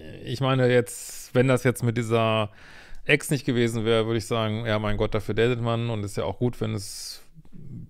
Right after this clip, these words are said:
bisschen mit Action losgeht, so, ne? Ist ja jetzt, also, ne, gut, zu viel Action ist häufig auch schon wieder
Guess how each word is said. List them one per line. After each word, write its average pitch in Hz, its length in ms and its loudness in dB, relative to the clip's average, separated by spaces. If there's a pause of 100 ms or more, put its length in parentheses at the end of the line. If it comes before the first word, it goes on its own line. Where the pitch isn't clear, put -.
(160)
bisschen 107 260 -4
mit 110 140 -2
Action 113 340 -4
losgeht, 110 480 -2
so, 110 300 -2
ne? 107 200 -4
Ist 113 120 -6
ja 107 80 -4
jetzt, 95 220 -8
also, 98 280 -2
ne, 104 280 -6 (120)
gut, 101 240 -6 (140)
zu - 180 -4
viel 113 180 -6
Action 113 520 -4
ist - 200 -12
häufig 104 240 -4
auch 104 120 -2
schon 117 160 -6
wieder 110 300 -2